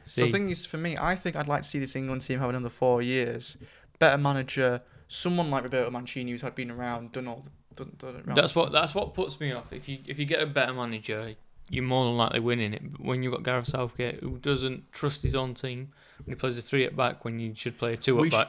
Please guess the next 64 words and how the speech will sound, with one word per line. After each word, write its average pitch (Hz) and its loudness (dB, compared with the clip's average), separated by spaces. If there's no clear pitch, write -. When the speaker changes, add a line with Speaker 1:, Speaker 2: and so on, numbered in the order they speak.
Speaker 1:
we've 156 0
got 151 -2
too 175 0
many 160 -2
good 143 -4
attacking 147 -6
players 147 0
to - -12
play 131 -4
three 135 -6
at - -12
back 123 4
this 123 8
Speaker 2:
Exactly. 120 4
Speaker 1:
season. 117 -6
Speaker 2:
And 123 -2
he, 120 2
that's 117 0
what - 4
he 131 4
Speaker 1:
He 127 6
Speaker 2:
does. 123 6
Speaker 1:
needs 147 0
to 147 -8
sort 143 -2
of 127 -10
get 143 2
out. 139 -2
Yeah, 139 2
fair 202 2
enough. 160 0
We're 170 -2
gonna 143 2
cons-, 135 -6
Maguire's 190 4
been 175 0
better, 143 4
and 143 -2
Stones 160 4
has 147 -4
been 139 -4
better. 120 0
Speaker 2:
When 143 4
you 143 6
look 151 6
at 139 10
Man 135 2
United 120 4
without 113 6
Maguire 107 6
and 101 0
with 101 -4
Maguire, 95 0
you 98 -2
know 98 0
Maguire's 95 -2
done 104 -6
very 101 2
well, 98 0
and 104 -6
I've 104 -6
very 104 0
slated 104 -2
him 101 -6